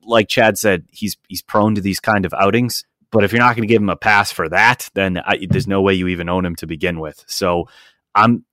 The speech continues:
I'm fine with, with Montas. I like him going forward. I think he's a, he's gonna be a pretty solid, like you said, top forty to fifty starting pitcher. I'm fine with that level of investment. The next name in the list is somebody who's definitely more concerning, and that's Kenta Maeda, who's been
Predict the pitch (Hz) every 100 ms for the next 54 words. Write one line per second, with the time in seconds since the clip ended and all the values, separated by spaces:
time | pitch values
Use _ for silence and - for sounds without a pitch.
0 | _ 117 113 - 120 117 113 107 - 110
1 | 98 101 98 - 90 90 87 90 87 87
2 | 87 85 82 78 - 87 85 80 78 85
3 | 87 87 82 76 - 90 85 82 113 101
4 | - 95 92 185 - - 98 - 107 -
5 | 98 98 90 82 - 82 - 80 - 85
6 | 80 76 87 - 78 76 80 73 73 -
7 | - _ 82 80 78 78 82 82 95 82
8 | - - - - 120 135 - 143 131 110
9 | 123 117 - - 120 - 123 110 104 101
10 | - 127 120 110 104 107 107 98 87 -
11 | 101 98 95 - - - 101 110 - -
12 | 123 123 120 101 - 90 85 98 101 87
13 | 90 85 92 82